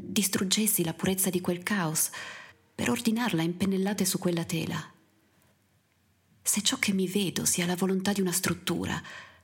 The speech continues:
per portare un abbozzo di me su una tela da appendere in un salotto.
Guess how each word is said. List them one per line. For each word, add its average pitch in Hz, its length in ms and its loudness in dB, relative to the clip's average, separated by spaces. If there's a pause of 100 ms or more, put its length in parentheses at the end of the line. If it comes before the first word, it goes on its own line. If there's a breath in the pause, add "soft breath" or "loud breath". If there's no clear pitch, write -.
(140)
per 226 180 2
portare 220 320 0
un 196 80 2
abbozzo 214 440 0
di 185 100 2
me 208 220 2
su - 140 2
una 185 140 0
tela 202 180 2
da 180 100 0
appendere 196 400 2
in 175 80 2
un 175 80 0
salotto. - 720 -2